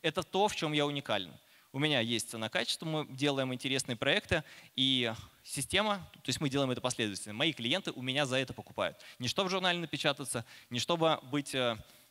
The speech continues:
какими-то лучшими среди соседей, а именно вот для того, чтобы решить задачи системно и цена-качество. У меня так, и клиенты приходят такие, потому что я так выбираю, не потому что так случается. И мы можем в том числе выбирать, какие мы будем, заказывая свое позиционирование.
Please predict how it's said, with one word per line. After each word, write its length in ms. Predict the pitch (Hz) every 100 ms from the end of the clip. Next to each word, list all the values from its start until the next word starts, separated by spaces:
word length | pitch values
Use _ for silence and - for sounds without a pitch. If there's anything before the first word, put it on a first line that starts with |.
| - 113
какими-то 400 | 127 143 123 127
лучшими 460 | 139 135 120 107
среди 260 | 104 120 127
соседей, 500 | 131 123 123 104 104
а 60 | 123
именно 280 | 170 160 123
вот 180 | 127
для 100 | 127
того, 220 | 110 113 139
чтобы 340 | - 113 104 101 - -
решить 280 | 113 104 127
задачи 400 | 110 120 - 107 - -
системно 440 | - 123 202 226
и 80 | 135
цена-качество. 680 | 139 117 117 92 - - - _
У 100 | 127
меня 220 | 135 170
так, 300 | 196 226 - -
и 100 | 135
клиенты 400 | - 127 170 -
приходят 320 | 120 110 139
такие, 240 | - 120 107
потому 240 | 123 160
что 140 | -
я 80 | 160
так 140 | 151 143
выбираю, 500 | 135 143 123 92 -
не 100 | 113
потому 220 | 117 151
что 80 | 160
так 100 | 127
случается. 560 | - 131 117 98 - - - -
И 60 | 120
мы 140 | 202
можем 320 | 185 214 151
в 60 | 117
том 140 | 143
числе 240 | 135 - 135
выбирать, 400 | 123 127 135 110
какие 260 | 120 -
мы 120 | 113 113
будем, 280 | 190 240 233 - -
заказывая 500 | 117 113 123 143 160
свое 220 | 127 120
позиционирование. 680 | 123 110 - 107 104 90 73